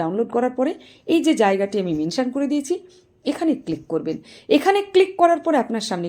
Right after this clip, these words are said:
কিন্তু একটি ফর্ম বেরোবে, ঠিক আছে? তো আমি এখন ক্লিক করছি, আর ক্লিক করার পরে দেখুন এইখানে একটি তারিখ, মানে date of birth আর মেজারমেন্টের ডেট। মেজারমেন্ট বলতে যেদিন আপনি পুট করবেন, তো এখানে date of বার্থটা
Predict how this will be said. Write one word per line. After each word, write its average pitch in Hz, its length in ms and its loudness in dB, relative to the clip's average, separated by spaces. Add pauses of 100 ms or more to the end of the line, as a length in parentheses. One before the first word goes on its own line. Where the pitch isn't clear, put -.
কিন্তু 175 220 -6 (600)
একটি 175 240 -4 (220)
ফর্ম 165 280 0
বেরোবে, 156 320 -2 (640)
ঠিক 311 200 -2
আছে? - 180 -4
তো - 100 0
আমি 180 180 -2
এখন 320 160 -4 (560)
ক্লিক 320 160 2 (100)
করছি, - 260 -8 (440)
আর 175 80 2 (120)
ক্লিক 339 260 -2
করার 330 240 6
পরে 285 200 4
দেখুন 214 220 0 (260)
এইখানে 240 320 0
একটি - 160 -8 (160)
তারিখ, 165 240 0 (160)
মানে 196 120 -2 (120)
date 277 240 4
of 226 60 0 (100)
birth 330 240 4 (380)
আর 208 180 6 (120)
মেজারমেন্টের 220 600 2
ডেট। 165 140 -4 (220)
মেজারমেন্ট 277 440 0
বলতে 226 180 0 (120)
যেদিন 208 280 -2
আপনি 302 180 -6 (520)
পুট 330 140 0 (140)
করবেন, 170 300 4 (420)
তো 294 60 0 (140)
এখানে 339 220 2 (200)
date 240 220 4
of 262 60 2 (100)
বার্থটা 208 360 0